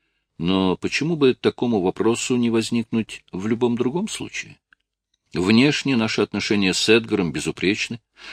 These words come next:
а прошлой ночью все выходки исходили от него самого. Дело было в тебе, Кэти. Между нами не могло быть секретов,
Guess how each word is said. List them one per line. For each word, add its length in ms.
а 180
прошлой 460
ночью 400
все 260
выходки 520
исходили 600
от 220
него 200
самого. 440
Дело 440
было 320
в 160
тебе, 500
Кэти. 640
Между 380
нами 500
не 160
могло 240
быть 160
секретов, 720